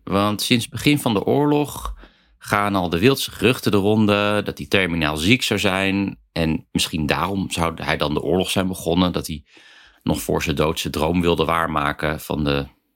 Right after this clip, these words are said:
inlijving van Oekraïne. Dat verhaal wordt trouwens ook actief gepusht door trollen van het Kremlin, want mensen hebben mededogen met iemand die doodgaat. Ehm, dus ik blijf over het algemeen ver vandaan van dit soort, eh, verhalen.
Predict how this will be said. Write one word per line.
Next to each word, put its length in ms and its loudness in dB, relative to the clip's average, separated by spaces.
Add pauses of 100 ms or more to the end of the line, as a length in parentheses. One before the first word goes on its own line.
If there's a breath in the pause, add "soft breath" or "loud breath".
(120)
inlijving 500 2
van 180 -4
Oekraïne. 540 2 (800 soft breath)
Dat 160 0
verhaal 360 0
wordt 200 -2
trouwens 340 -2
ook 200 0
actief 440 -2
gepusht 580 0
door 420 2
trollen 340 2
van 140 -2
het 120 -4
Kremlin, 680 0
want 540 -2 (180)
mensen 320 2
hebben 240 0
mededogen 640 2
met 160 -6
iemand 260 2
die 80 -8
doodgaat. 680 -4 (1040 soft breath)
Ehm, 360 0
dus 140 2
ik 100 0
blijf 260 0
over 120 -2
het 100 -8
algemeen 420 0
ver 220 0
vandaan 380 0
van 140 -4
dit 140 0
soort, 260 -4
eh, 80 -6
verhalen. 680 -2